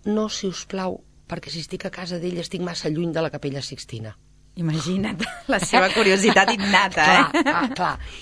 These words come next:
Speaker 1: Jo me l'imagino, ah,
Speaker 2: Com un nen.
Speaker 1: admirant, eh? Llavors, clar,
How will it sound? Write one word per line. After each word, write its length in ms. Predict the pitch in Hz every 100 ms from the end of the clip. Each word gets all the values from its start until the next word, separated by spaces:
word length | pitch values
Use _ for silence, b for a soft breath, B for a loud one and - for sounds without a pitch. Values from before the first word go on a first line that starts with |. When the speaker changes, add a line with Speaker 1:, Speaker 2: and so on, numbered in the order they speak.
| -
Speaker 1:
Jo 80 | 160
me 100 | 208
l'imagino, 560 | 247 202 165 214 277 302 B B B B B B B -
ah, 260 | 185 175 127
Speaker 2:
Com 120 | 180
un 120 | 185
nen. 320 | 175 143 160 - - 131 - -
Speaker 1:
admirant, 580 | - 160 160 143 113 127 _ -
eh? 300 | 110 247 339 b b -
Llavors, 280 | 156 185 -
clar, 220 | 214